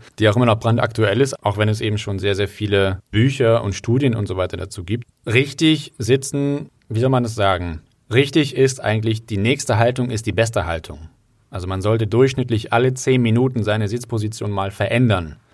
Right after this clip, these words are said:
Falsch wäre es in dem Fall, wenn man länger als, ja, fünfundvierzig bis sechzig Minuten oder länger immer in derselben Position verharrt,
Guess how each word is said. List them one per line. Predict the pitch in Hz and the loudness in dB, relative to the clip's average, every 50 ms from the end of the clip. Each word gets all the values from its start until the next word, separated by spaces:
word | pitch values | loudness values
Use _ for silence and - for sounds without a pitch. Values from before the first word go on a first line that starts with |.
| _ _ | _ _
Falsch | - 101 117 156 156 - | 0 2 2 2 2 2
wäre | 101 98 95 95 | 2 2 2 2
es | 98 92 - | 0 -2 -2
in | 90 | -4
dem | 85 98 104 110 113 | -4 -2 -2 -2 -2
Fall, | - 110 98 | -2 -4 -2
wenn | - 98 | -2 -2
man | 98 98 98 98 104 - - _ - | -2 -2 -2 -4 -6 -8 -10 _ -4
länger | 101 98 107 120 127 127 - | 0 2 2 4 4 2 2
als, | 117 107 107 - - _ - - | 0 -2 -2 -4 -10 _ -14 -8
ja, | 85 90 101 117 117 110 110 - | -2 0 2 2 2 0 -2 -4
fünfundvierzig | - 104 110 113 113 113 - 123 120 - 117 110 | -2 0 0 0 0 0 0 -2 -2 -2 -4 -6
bis | - - | -4 0
sechzig | - 113 120 120 - 123 110 - | 2 2 0 0 -2 -6 -4 -2
Minuten | 101 98 101 113 120 127 131 139 135 135 - - | -2 0 2 2 2 2 0 0 -2 -2 -2 0
oder | 120 120 117 113 104 | 2 4 4 4 2
länger | 98 104 113 120 127 123 120 117 - | 2 0 0 0 0 0 -2 -2 -2
immer | 123 123 123 127 | 0 0 0 0
in | - 120 117 | 0 -2 -2
derselben | 120 120 113 131 151 151 151 135 117 | -2 -2 0 2 2 2 2 2 0
Position | 110 107 92 95 87 - - 92 85 82 | 0 -2 -4 -4 -6 -8 -10 -10 -10 -10
verharrt, | - - 80 85 87 78 - | -8 -8 -8 -6 -8 -8 -10